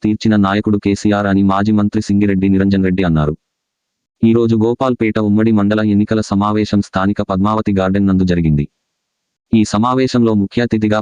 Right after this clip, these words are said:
పాల్గొన్న నిరంజన్ రెడ్డి మాట్లాడుతూ, వ్యవసాయానికి మా ప్రభుత్వం ప్రాధాన్యత ఇచ్చి రైతు కుటుంబాల జీవన ప్రమాణాలు, ఉపాధి అవకాశాలు పెంచి రైతును రాజును చేసింది కేసీఆర్ అని అన్నారు. గ్రామాలలో వ్యవసాయం ద్వారా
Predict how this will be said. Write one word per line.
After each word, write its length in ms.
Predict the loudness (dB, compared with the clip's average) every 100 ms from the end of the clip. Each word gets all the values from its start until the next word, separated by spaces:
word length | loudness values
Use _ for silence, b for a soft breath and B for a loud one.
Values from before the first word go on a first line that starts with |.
| -2
పాల్గొన్న 340 | -2 0 2 2
నిరంజన్ 320 | 2 2 0 0
రెడ్డి 180 | 0 0 -2
మాట్లాడుతూ, 440 | -2 -2 -2 -4 -6 _ _ _ _ _
వ్యవసాయానికి 720 | 0 0 0 -2 -2 0 0 0
మా 80 | 0 0
ప్రభుత్వం 380 | -2 -2 -2 -4 -2
ప్రాధాన్యత 440 | -2 0 0 0 -2
ఇచ్చి 180 | -2 -2 -2
రైతు 160 | -2 -2
కుటుంబాల 380 | -2 0 0 0 0
జీవన 240 | 2 0 0
ప్రమాణాలు, 440 | 0 0 0 0 0 0
ఉపాధి 300 | -2 0 0 -2
అవకాశాలు 480 | -2 -4 -2 -2 0
పెంచి 220 | 0 0 0
రైతును 280 | 0 0 0 0
రాజును 260 | 0 0 0
చేసింది 340 | -2 2 0 2
కేసీఆర్ 420 | -2 0 -2 0
అని 120 | 0 2
అన్నారు. 260 | 2 0 -2 _ _ _ _ _ _ -2
గ్రామాలలో 560 | 0 2 0 0 0 2 0
వ్యవసాయం 440 | -2 -2 0 0 0
ద్వారా 220 | 0